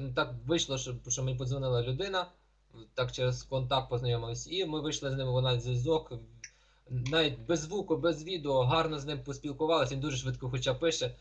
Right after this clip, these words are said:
І, е, спонсори мені, і партнер мій поміг трохи з-, з-, тобто завершити, е, можна так сказати, розмову, бо я поїхав маму відвозити. Потім після цього, е, ну, з, з ним ще треба поспілкуватись, тобто дати презентацію йому, щоб він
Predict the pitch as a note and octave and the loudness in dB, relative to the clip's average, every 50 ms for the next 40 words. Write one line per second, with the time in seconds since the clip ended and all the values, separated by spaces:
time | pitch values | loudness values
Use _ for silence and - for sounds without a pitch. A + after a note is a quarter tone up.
0 | _ _ _ _ _ _ _ D#3 F3 F3 E3+ D3+ A#2+ A#2+ C3 C3 C3 B2+ B2 - | _ _ _ _ _ _ _ -2 2 4 4 4 4 6 6 6 6 6 4 0
1 | - - - F3 E3 D#3 - D#3 C3+ C3 C3 C3+ C3 C3+ C3+ C3 B2 A#2+ B2+ B2 | -2 0 2 2 2 2 0 -2 -2 0 0 0 0 -2 -2 -2 0 0 0 0
2 | A#2+ - D3 C#3 C3 C3 B2+ B2 C3 C3 C3 C3+ B2+ - - B2+ B2 B2 B2+ B2 | 0 0 0 0 0 0 0 -2 0 -2 -2 -2 -2 -2 -2 0 0 0 0 0
3 | A#2 A#2+ A2+ A2 A2 A2 A2 G#2+ A2 A2+ A2+ A2+ - - A2 - - A#2 A2+ A2+ | -2 -4 -6 -12 -14 -16 -16 -14 -12 -12 -12 -12 -12 -14 -16 -14 -10 -10 -10 -8
4 | G#2+ G#2+ G#2+ A#2+ C#3 C#3 D3 C#3+ C#3 - C3+ B2 B2 B2+ B2+ B2 A#2+ A#2 A2+ A2 | -10 -10 -4 -2 0 4 4 4 4 4 0 -2 0 4 6 6 6 6 4 2
5 | G#2+ G#2+ - - _ - - - _ _ - - A2+ A#2 A#2+ B2+ B2 A#2+ A#2+ - | -2 -4 -6 -12 _ -20 -20 -20 _ _ -6 -4 -2 0 2 4 4 4 4 2
6 | C3 B2 - - C3+ C3+ C3 B2+ C3+ C3 C#3 C#3 E3 E3+ D#3 C#3 B2 B2 C3 C#3 | 0 -2 -2 0 2 2 2 2 0 -2 -2 -2 0 0 0 2 2 2 2 2
7 | C3+ C#3 C3+ C3 B2 B2+ C3+ B2+ B2+ A#2+ G#2+ G#2+ G#2 G#2+ G#2 G#2 G#2 G#2 G2+ G#2 | 2 2 -2 -4 -2 0 2 2 4 2 2 0 -4 -8 -8 -6 -6 -6 -6 -8
8 | - A2 G#2+ - _ _ _ _ _ _ - G3 G3 G3 F3+ E3+ E3+ F3 E3+ - | -10 -14 -14 -16 _ _ _ _ _ _ -2 0 0 0 -2 -2 -2 -4 2 2
9 | E3 D#3 - - F#3 F3 D#3+ D#3+ C3+ B2+ - - - - - _ _ - - A2+ | 2 2 4 4 4 4 6 4 2 0 -4 -10 -16 -20 -20 _ _ -6 -2 0
10 | A#2 A#2 A#2 A#2 A#2 A2+ A2+ A2+ B2+ E3+ G3 F3 - - - - - - B2 B2 | 2 2 2 2 2 0 0 -2 -2 -2 -2 -2 -4 -6 -12 -18 -14 -8 -6 -4
11 | C3 D#3+ F3 E3+ - - D#3 B2+ - - - D3 C#3 B2+ D3 C3+ - - C#3+ C3+ | -2 0 0 0 -2 -2 -4 -4 -6 -4 -2 -2 -2 -2 -4 -8 -8 -8 -8 -6
12 | - D#3+ E3+ D#3+ D#3+ B2 A#2+ - B2+ B2 - B2+ B2 C#3 C3 B2+ B2 B2 B2+ B2 | -2 0 0 0 0 -2 -4 -4 -6 -6 -4 0 2 2 2 0 -2 -4 -2 0
13 | B2 B2+ C3 B2+ B2 D3 C#3+ C#3+ - - A2+ A2 G#2+ G#2 G#2 - - A2 A#2 A#2+ | 2 2 2 2 2 2 0 0 -2 -4 -10 -12 -12 -12 -14 -14 -14 -10 -6 -6
14 | A#2 B2 | -6 -6